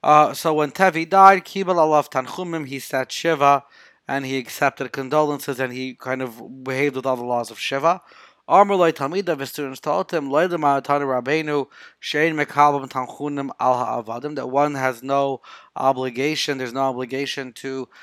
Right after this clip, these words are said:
sit Shiva on Avadim. On, on slaves, I'm sorry. Amar Lahem, he said to them, "Ein Tavi Avdi Kashar Kol Avadim," that my, you know, Tavi, my slave, was not like everybody else.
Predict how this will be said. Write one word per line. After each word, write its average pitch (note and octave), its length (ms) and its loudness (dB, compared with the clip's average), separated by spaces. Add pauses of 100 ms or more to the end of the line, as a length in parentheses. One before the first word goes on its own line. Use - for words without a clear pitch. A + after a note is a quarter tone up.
(120)
sit - 280 -6
Shiva C3+ 340 -2
on C3 220 0
Avadim. A#2+ 500 -4 (1300)
On, A3+ 260 8 (420)
on A#3+ 280 4
slaves, G3+ 500 6
I'm F#3 120 0
sorry. F3 460 4 (140)
Amar G3+ 260 6
Lahem, G#3 360 8
he G3+ 80 -2
said A3+ 300 4
to A3 60 0
them, F#3+ 220 4
"Ein A3 220 -2
Tavi F3 380 2
Avdi D#3 380 4
Kashar C#3+ 440 0
Kol B2 180 -2
Avadim," F3+ 400 -2
that D3 140 -2
my, C#3+ 180 4
you C#3+ 320 -4
know, B2+ 340 -6
Tavi, D#3 300 2
my B2+ 160 -6
slave, D3 400 -4
was B2 160 -6
not C#3 300 2
like B2 180 -12
everybody A#2+ 400 -4
else. E3 240 -2